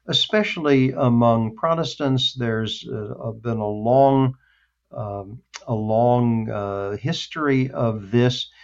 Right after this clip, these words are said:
in which the voluntary act of giving, uh, is of utmost importance. If I support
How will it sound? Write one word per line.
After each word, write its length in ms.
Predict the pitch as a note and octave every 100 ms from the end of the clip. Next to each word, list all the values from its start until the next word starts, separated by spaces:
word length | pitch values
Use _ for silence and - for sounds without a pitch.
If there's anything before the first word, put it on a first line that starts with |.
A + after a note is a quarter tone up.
| - _
in 300 | C#3 B2 A#2+
which 440 | A2+ A#2+ A#2+ - - A3+ C3+
the 220 | A2 A#2+
voluntary 1200 | A2 G2+ F#2+ D#3 G3+ F3+ C3 - B2 A2 G#2+ G#2+
act 440 | - A2+ A2+ _
of 240 | A2+ F#2 F#2+
giving, 540 | C3 C#3 A2 G2+ G#2 - _ _ _ _
uh, 260 | A2+ G#2 A2
is 420 | - A2+ A2 G#2
of 260 | A2+ G#2 G2+
utmost 600 | A2 - C3 B2+ B2 -
importance. 880 | A#2+ G#2 - C3+ A2 - F2+ - - - _ _
If 320 | C#3 B2+ B2+
I 560 | - A#2 A2+ A2+ A#2 A#2 _ _ _
support 880 | - - C3 - - E3+ E3 D#3 -